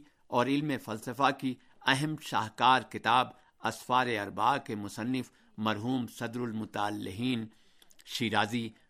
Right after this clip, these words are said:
ملا صدرہ نے اپنی عمر کے آخری برسوں میں قم کے قریب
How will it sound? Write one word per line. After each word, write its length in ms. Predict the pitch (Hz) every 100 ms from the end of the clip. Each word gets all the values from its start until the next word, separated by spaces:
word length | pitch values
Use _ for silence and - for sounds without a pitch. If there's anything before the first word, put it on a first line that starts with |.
| -
ملا 420 | 110 120 113 110 95
صدرہ 440 | - 98 127 139
نے 140 | 95 90 _ _ -
اپنی 320 | - - 143
عمر 240 | 147 165 170
کے 200 | - 123
آخری 460 | 123 143 196 190
برسوں 380 | 123 110 - 101
میں 140 | 98 - _ _ _
قم 180 | 156 156
کے 160 | - 117
قریب 380 | - 104 120